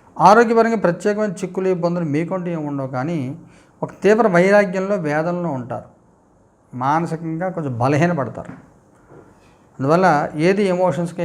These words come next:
ఏది ఫీల్ అవ్వకండి. ఇప్పుడు కొంతమంది పెద్దవాళ్ళు ఉంటారు, ఓ డెబ్బై ఏళ్ళు ఉంటాయి, డెబ్బై, డెబ్బై ఐదు ఏళ్ళు హెల్తీగా ఉన్నారు, వీళ్ళ ఫ్రెండ్ ఎవరో చనిపోయారు, సేమ్ ఏజ్, వీళ్ళకి టెన్షన్ వచ్చేస్తుంది. ఆ ప్లేస్లో ఎవరున్నా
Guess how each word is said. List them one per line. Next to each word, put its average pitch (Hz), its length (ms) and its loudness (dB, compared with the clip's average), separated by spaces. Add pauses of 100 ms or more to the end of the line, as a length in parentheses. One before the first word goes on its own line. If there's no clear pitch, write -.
ఏది 165 340 -6
ఫీల్ 156 180 -8
అవ్వకండి. 127 380 -8
ఇప్పుడు 139 220 -14
కొంతమంది 143 340 -4
పెద్దవాళ్ళు 139 440 -4
ఉంటారు, 117 320 -6
ఓ - 40 -6
డెబ్బై 139 300 -2
ఏళ్ళు 123 280 -4
ఉంటాయి, 120 200 -12 (240)
డెబ్బై, 139 300 -4
డెబ్బై 127 200 -6
ఐదు 117 120 -8
ఏళ్ళు 113 280 -10
హెల్తీగా 151 420 -2
ఉన్నారు, 110 220 -4 (1080)
వీళ్ళ 190 180 6
ఫ్రెండ్ 202 220 8
ఎవరో 202 140 8
చనిపోయారు, 143 540 -2 (1300)
సేమ్ 190 380 -2
ఏజ్, 113 120 -6 (920)
వీళ్ళకి 175 280 -2
టెన్షన్ 175 320 2
వచ్చేస్తుంది. 131 500 -8
ఆ 131 80 -2
ప్లేస్లో 117 320 -4
ఎవరున్నా 123 380 -2